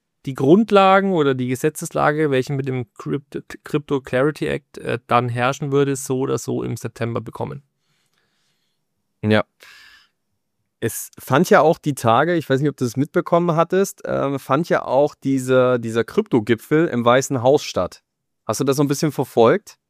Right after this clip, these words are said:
Speaker 1: Ja, ich hab's gehört, aber ich, ist, ist das nicht immer eine rechte Nullnummer?
Speaker 2: Ja, ähm, warte mal. Ich meine, wenn ich das noch richtig auf dem Schirm habe,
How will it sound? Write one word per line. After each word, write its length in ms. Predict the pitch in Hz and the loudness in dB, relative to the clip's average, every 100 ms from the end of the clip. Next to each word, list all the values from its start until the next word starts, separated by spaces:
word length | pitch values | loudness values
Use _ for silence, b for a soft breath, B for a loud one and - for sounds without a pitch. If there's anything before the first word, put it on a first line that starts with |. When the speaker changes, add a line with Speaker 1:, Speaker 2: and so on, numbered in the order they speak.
| _ _ _ | _ _ _
Speaker 1:
Ja, 320 | 120 113 127 139 | -10 -8 -6 -4
ich 100 | 147 | -4
hab's 140 | 131 | -6
gehört, 240 | - 127 | 0 4
aber 420 | 160 139 135 131 135 | 6 6 4 2 0
ich, 160 | 127 | -4
ist, 160 | 139 - | -8 -8
ist 320 | 135 143 - | -8 -8 -6
das 120 | 165 | -4
nicht 140 | 160 156 | -2 0
immer 140 | 151 | 0
eine 160 | 143 135 | 0 -2
rechte 240 | 131 143 | -4 -4
Nullnummer? 560 | 123 123 170 196 214 190 _ _ _ _ _ _ _ _ _ _ _ _ _ _ _ _ _ _ _ - | -2 0 2 4 2 0 _ _ _ _ _ _ _ _ _ _ _ _ _ _ _ _ _ _ _ -2
Speaker 2:
Ja, 840 | 104 101 101 104 113 131 156 160 - | 2 4 4 4 4 2 2 -2 -2
ähm, 320 | 123 123 120 | 0 0 0
warte 180 | 123 123 | -2 -2
mal. 400 | 101 92 90 92 | -2 0 0 -2
Ich 260 | - - - | -4 -10 -4
meine, 480 | 101 101 131 156 139 | 2 2 4 2 2
wenn 120 | 131 | 2
ich 140 | 131 | 2
das 240 | - 127 - | -2 -4 0
noch 260 | 123 - | -4 -2
richtig 520 | 135 143 - 165 - 139 | -4 -4 -6 -6 -4 -2
auf 260 | 127 131 | -2 -2
dem 160 | 135 127 | -4 -6
Schirm 720 | - - - 110 104 101 90 | -8 -10 -4 -2 0 0 -2
habe, 640 | 90 90 90 98 120 175 | -2 -4 -4 -4 -2 -4